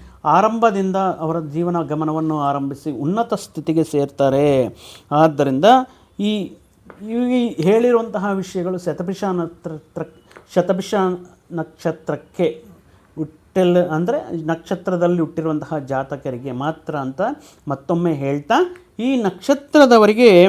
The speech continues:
ಮುಖ್ಯವಾಗಿ ಮೂರು, ನಾಲ್ಕು, ಆರು, ಎಂಟು ಈ ಆ ನಾಲ್ಕು ಸಂಖ್ಯೆಗಳು ಬಂದು ನಿಮಗೆ ಅದೃಷ್ಟ ಸಂಖ್ಯೆಗಳು ಅಂತ, ಲಕ್ಕಿ ನಂಬರ್ಸ್ ಅಂತ ಹೇಳ್ಬೋದು. ನಿಮ್ಮ ಬ-, ಗಾಡಿ ನಂಬರ್ ಆಗಿರ್ಬೋದು, ಅಥವಾ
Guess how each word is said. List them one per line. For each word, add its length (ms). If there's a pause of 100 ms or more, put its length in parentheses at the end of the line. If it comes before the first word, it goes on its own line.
(400)
ಮುಖ್ಯವಾಗಿ 880 (240)
ಮೂರು, 680 (240)
ನಾಲ್ಕು, 760 (220)
ಆರು, 520 (120)
ಎಂಟು 360 (180)
ಈ 200 (120)
ಆ 140
ನಾಲ್ಕು 640
ಸಂಖ್ಯೆಗಳು 500
ಬಂದು 260
ನಿಮಗೆ 260
ಅದೃಷ್ಟ 580
ಸಂಖ್ಯೆಗಳು 640
ಅಂತ, 160
ಲಕ್ಕಿ 360
ನಂಬರ್ಸ್ 360
ಅಂತ 200 (480)
ಹೇಳ್ಬೋದು. 420
ನಿಮ್ಮ 260 (680)
ಬ-, 260
ಗಾಡಿ 240
ನಂಬರ್ 300
ಆಗಿರ್ಬೋದು, 600
ಅಥವಾ 280